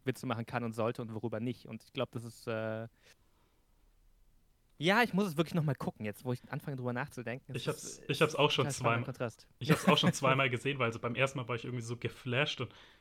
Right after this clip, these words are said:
Speaker 2: leicht perplex und beim zweiten Mal konnte ich das halt irgendwie dann wirklich
Speaker 1: Mhm.
Speaker 2: wahrnehmen, für was es ist.
Speaker 1: Mhm.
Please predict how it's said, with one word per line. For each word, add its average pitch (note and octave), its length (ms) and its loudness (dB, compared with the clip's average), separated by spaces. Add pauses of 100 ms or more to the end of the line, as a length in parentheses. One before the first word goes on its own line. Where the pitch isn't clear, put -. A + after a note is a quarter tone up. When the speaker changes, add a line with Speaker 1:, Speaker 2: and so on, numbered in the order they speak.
(160)
Speaker 2:
leicht B2+ 360 0
perplex C#3 500 -4
und B2 60 -6
beim A2+ 180 2
zweiten C3+ 380 -2
Mal B2 80 0
konnte C3 220 -2
ich - 60 -16
das - 140 -8
halt A2+ 180 -4
irgendwie B2 240 -2
dann A2+ 160 -2
wirklich B2 280 -4
Speaker 1:
Mhm. A#2 60 -2
Speaker 2:
wahrnehmen, A#2+ 280 0
für A#2+ 120 -6
was A#2 180 -2
es - 60 -14
ist. - 260 -8
Speaker 1:
Mhm. F#3 260 0